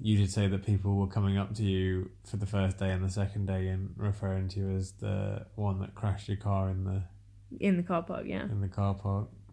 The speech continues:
Speaker 2: Yeah.
Speaker 1: Yeah.
Speaker 2: I, I had two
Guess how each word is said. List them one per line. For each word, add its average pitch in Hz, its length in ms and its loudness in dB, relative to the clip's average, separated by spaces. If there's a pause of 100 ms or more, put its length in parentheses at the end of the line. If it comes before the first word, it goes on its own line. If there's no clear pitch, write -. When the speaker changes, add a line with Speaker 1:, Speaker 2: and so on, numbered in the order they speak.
Speaker 2:
Yeah. 180 220 4
Speaker 1:
Yeah. 107 80 4 (560)
Speaker 2:
I, 240 260 8
I - 140 6
had 262 340 8 (640)
two 269 640 8